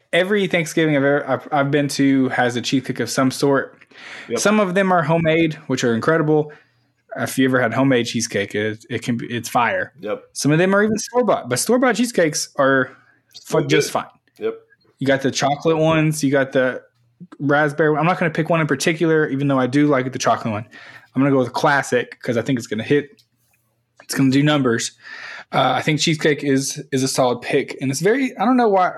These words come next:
Speaker 1: how, where we decided that cheesecake was good on Thanksgiving, but I'm happy for it.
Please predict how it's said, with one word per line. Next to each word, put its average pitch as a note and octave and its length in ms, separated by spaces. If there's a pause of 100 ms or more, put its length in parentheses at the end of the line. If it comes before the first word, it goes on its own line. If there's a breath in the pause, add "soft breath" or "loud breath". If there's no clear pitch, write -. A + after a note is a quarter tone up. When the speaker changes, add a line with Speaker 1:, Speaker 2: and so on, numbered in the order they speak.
Speaker 1:
how, F#3 320 (1120)
where E3+ 260
we E3+ 100
decided D3 360
that A#2+ 120
cheesecake D3+ 460
was B2+ 140
good C#3 200
on B2+ 140
Thanksgiving, D#3+ 600 (960 soft breath)
but G#2+ 100
I'm A2 120
happy D#3+ 280
for B2+ 280
it. A#2 100